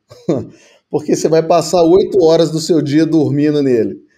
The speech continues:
E o outro é você criar um excelente ambiente de trabalho, porque você vai passar as outras maiores horas da sua vida também no ambiente de trabalho. Então, eu aprendi. Eu acho que a gente leva isso aqui como,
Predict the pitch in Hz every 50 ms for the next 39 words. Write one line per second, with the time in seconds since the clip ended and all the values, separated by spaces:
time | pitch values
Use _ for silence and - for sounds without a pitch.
0 | _ _ _ _ _ _ _ _ _ _ _ _ - 247 277 294 233 185 170 190
1 | 226 208 - - 165 143 135 - 147 156 151 170 160 165 196 185 180 - 160 160
2 | 160 165 170 170 170 165 165 - 180 151 147 143 147 170 185 185 170 - 170 160
3 | 147 147 139 143 139 143 143 135 131 131 147 135 127 113 117 113 110 101 98 90
4 | 92 92 _ _ _ _ - 131 117 - - 143 131 - 131 131 139 135 139 143
5 | 131 120 117 - 143 139 143 139 120 107 92 104 113 143 160 165 160 151 139 127
6 | 120 135 131 127 123 127 143 156 160 160 147 135 123 135 139 147 143 135 123 117
7 | 127 120 - 139 127 110 104 120 127 127 123 123 139 131 120 117 117 117 120 120
8 | 117 120 120 117 113 113 110 - - - 123 120 110 104 98 - - _ _ _
9 | _ _ _ _ _ _ _ _ _ _ _ - 190 240 240 - 208 202 202 202
10 | 208 214 220 220 220 220 214 208 214 214 214 233 226 233 202 143 135 139 131 123
11 | - - - 123 131 135 139 143 139 139 - - 151 147 160 151 147 156 156 139
12 | 143 143 147 139 143 135 135 135 143 139 147 151 135 - - 135 131 - - 147
13 | 139 151 160 151 147 135 120 101 - -